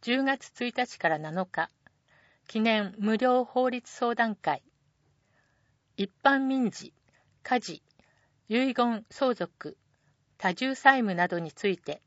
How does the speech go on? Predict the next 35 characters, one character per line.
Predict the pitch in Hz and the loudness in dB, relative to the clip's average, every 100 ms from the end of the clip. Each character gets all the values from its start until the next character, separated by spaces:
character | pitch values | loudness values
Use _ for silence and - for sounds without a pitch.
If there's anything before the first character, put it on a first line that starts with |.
| - | -2
弁 | 220 247 | 0 2
護 | 269 | -2
士 | - | -2
に | 185 | -6
相 | 160 196 208 | -2 0 0
談 | 214 208 | 0 -2
で | 202 | -4
き | - | -6
ま | 180 180 | -4 -4
す。 | - _ _ _ _ _ _ _ _ _ | -4 _ _ _ _ _ _ _ _ _
時、 | 214 202 - 247 _ _ _ _ _ | -2 -2 -2 -4 _ _ _ _ _
十 | - 240 269 | -4 -2 0
月 | 254 - 240 | -2 -4 -6
五 | 220 - | -6 -10
日 | - 202 - _ | 2 2 2 _
土 | 190 202 | -2 0
曜、 | 220 190 - _ _ _ _ - | 2 0 -2 _ _ _ _ 2
午 | 269 | 2
後 | 254 180 | 4 0
一 | 151 254 | -2 -6
時 | 220 | -4
か | 202 156 | -4 -4
ら | 147 - | -6 -8
四 | 180 220 | 0 0
時。 | - - _ _ _ _ _ _ - | 0 -16 _ _ _ _ _ _ -10
受 | 190 - 240 | -6 -2 -2
付 | - - 202 | -4 -4 -4
午 | - 247 | 0 -2
後 | 190 | -2
三 | - 233 233 | -2 0 0
時 | - | -4
ま | 160 | -12
で。 | 147 - _ _ _ _ _ _ _ _ _ _ _ | -12 -16 _ _ _ _ _ _ _ _ _ _ _
場 | 185 | -6
所、 | 175 - 220 | -4 2 2